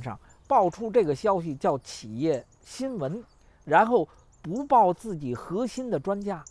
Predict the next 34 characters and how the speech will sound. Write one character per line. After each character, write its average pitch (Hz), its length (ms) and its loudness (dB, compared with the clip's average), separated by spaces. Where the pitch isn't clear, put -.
然 196 180 6
后 233 160 6
如 208 140 0
果 226 120 8
出 262 300 -2
于 247 160 2
保 127 220 2
护 233 320 -4
这 214 140 8
个 156 80 4
人 120 240 -6
的 202 100 0
话， 147 240 -6
结 220 180 6
果 147 200 -2
呢， 208 200 2
却 269 140 2
把 143 140 2
照 196 160 8
片 233 240 8
拿 - 160 -6
出 - 120 -20
来， - 80 -20
站 220 160 6
在 160 100 4
中 233 160 -4
间， 254 160 2
毛 165 180 -2
新 247 180 -10
宇 139 120 -10
站 151 200 -4
边 220 160 -4
儿 254 120 -4
上。 180 80 -16